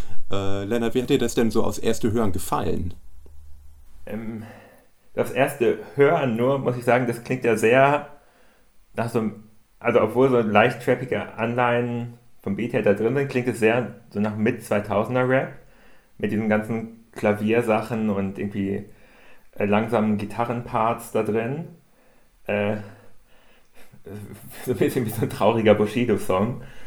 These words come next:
Speaker 1: <laughs>
Speaker 2: Jetzt
Speaker 1: Das gefällt dir ja bekanntermaßen ganz gut.
Speaker 2: Genau. Ähm,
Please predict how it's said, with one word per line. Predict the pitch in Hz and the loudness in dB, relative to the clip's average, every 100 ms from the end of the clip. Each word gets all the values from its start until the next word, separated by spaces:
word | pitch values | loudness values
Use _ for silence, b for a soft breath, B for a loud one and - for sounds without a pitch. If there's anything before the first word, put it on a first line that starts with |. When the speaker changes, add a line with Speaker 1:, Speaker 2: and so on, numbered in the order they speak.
| B | B
Speaker 1:
<laughs> | 180 190 - - | 6 8 0 -2
Speaker 2:
Jetzt | 107 - - B B B - | -2 4 2 B B B -8
Speaker 1:
Das | 98 104 104 | 4 4 6
gefällt | 120 107 127 120 | 2 6 6 6
dir | 135 | 6
ja | 127 | 4
bekanntermaßen | 131 - 143 147 147 151 160 | 2 0 0 2 2 0 0
ganz | 175 185 175 | -2 -4 -2
gut. | 254 | 2
Speaker 2:
Genau. | 127 110 107 131 160 B B B | 4 6 6 4 2 B B B
Ähm, | 127 131 131 131 131 131 | 6 8 8 6 4 2